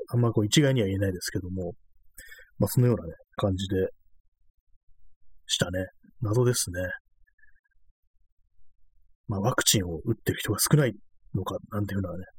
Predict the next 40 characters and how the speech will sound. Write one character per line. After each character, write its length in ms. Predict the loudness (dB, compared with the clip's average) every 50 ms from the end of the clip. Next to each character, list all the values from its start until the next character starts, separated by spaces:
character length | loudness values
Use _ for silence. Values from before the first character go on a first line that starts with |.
| -20 -18 -8
こ 120 | -4 -2
と 60 | 2
思 100 | 2 2
っ 40 | 4
た 100 | 4 2
ん 20 |
で 80 | 2 0
す 100 | -2 -2
け 80 | -2 -2
ど 80 | -4
も、 180 | -4 -8 -12 -14 -16 -20 -20 -8 -4
ま 80 | -2 2
あ、 20 |
で 60 | 4 4
も 80 | 6
な 80 | 6 4
ん 20 |
か 80 | 4 4
あ 60 | 2
の、 140 | 2 2 0 -2 -6 -10 -10 -10 -12 -14 -18 -20 -20 -20 -20 -20 _ _ -2 0
中 240 | 2 4 4 4
野 80 | 4 4
区 120 | 0 -2
っ 20 | -10 -10 -2
て 280 | 0 0 0 0 -6 -10 -18 _ _ _ 0
ワ 120 | 0 2
ク 80 | 2 0
チ 140 | 0 0 0
ン 40 | 0 -4 -8 -16 -20 -10 -8
が 100 | -8 -8 -4 -4
ち 100 | -2 -2
ゃ 40 |
ん 40 | 0 2
と 100 | 2 0 0
早 300 | 0 2 4 4 6 6 4
い 20 |
っ 40 | 2 -2 -10 -8
て 80 | -8 -6
い 80 | -6
う 40 | -8